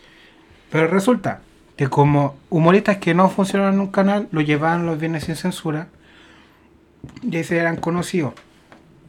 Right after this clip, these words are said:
Ahí se dieron a conocer muchos artistas también y te cagáis de la risa, po.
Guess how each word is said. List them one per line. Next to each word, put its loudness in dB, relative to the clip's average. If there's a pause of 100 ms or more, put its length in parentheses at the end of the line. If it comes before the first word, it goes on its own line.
(260)
Ahí -2
se -6
dieron -2
a -4
conocer -2
muchos -4
artistas -10
también -6 (340)
y -20
te -16
cagáis -18
de -20
la -20
risa, -20
po. -20